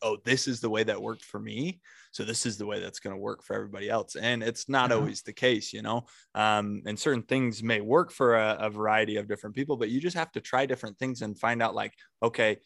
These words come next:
Speaker 1: for my neural networks and, like, for how I feel and for the life that I'm living, what's gonna work best for me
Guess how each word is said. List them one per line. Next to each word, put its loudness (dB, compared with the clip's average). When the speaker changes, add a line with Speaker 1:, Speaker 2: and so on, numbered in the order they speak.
Speaker 1:
for 4
my 4
neural 2
networks -2
and, -6
like, -4
for 2
how 4
I 4
feel 2
and -6
for -4
the 0
life 0
that 0
I'm -4
living, -2
what's -2
gonna -2
work -2
best 0
for -2
me -6